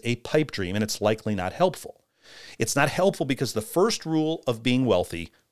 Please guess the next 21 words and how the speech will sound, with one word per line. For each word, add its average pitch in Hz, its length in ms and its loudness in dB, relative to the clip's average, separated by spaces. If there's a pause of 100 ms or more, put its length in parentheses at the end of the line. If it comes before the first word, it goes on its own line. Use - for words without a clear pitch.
(380)
is 95 160 0
this. - 340 -2 (120)
I 101 60 -4
hope 117 180 0
you're 120 100 2
writing 110 240 4
this 101 140 0
down. - 220 -6 (1700)
It's - 200 -2
know 117 320 4
your 151 140 6
financial 120 460 4
freedom 87 300 -2
number. 73 320 -12 (840)
Your 107 80 -2
financial 127 680 4
freedom 147 520 4
number 110 380 4
is 101 140 -4
the 92 80 -4
first - 560 6